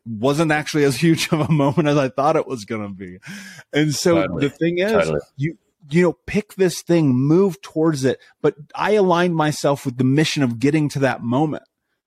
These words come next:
Speaker 1: Did I
Speaker 2: Yeah.
Speaker 1: execute? Did I show up? Did I work on Sundays? Did I grind? Did I do what I needed to do? Did I learn? And, and the truth is, Nick, most people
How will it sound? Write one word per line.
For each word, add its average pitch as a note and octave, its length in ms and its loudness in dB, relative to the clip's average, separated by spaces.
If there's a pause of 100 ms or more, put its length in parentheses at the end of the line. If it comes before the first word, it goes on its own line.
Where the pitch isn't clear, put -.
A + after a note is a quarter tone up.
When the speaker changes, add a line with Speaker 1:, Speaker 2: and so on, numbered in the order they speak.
(140)
Speaker 1:
Did D3 200 2
I F3+ 100 -2
Speaker 2:
Yeah. D#3 100 -6
Speaker 1:
execute? C3+ 720 -2
Did C3+ 180 2
I E3 120 2
show D#3 300 0
up? - 200 -4
Did C3+ 160 0
I D#3+ 100 2
work D#3 280 0
on C3+ 160 2
Sundays? A2 500 -2
Did B2 180 -4
I D#3 140 -4
grind? A#2 500 0
Did C3 120 0
I D3+ 220 0 (240)
do D3 200 4
what D#3 140 4
I C3+ 140 0
needed C3+ 380 0
to A#2 80 -2
do? A#2 260 0
Did B2+ 160 0
I D3 140 2
learn? C3 580 2 (400)
And, C#3 320 0
and C#3+ 160 0
the C3+ 60 2
truth G#3+ 420 -2
is, B2+ 280 2 (140)
Nick, C3+ 280 0
most D3+ 360 -2
people C#3 560 -2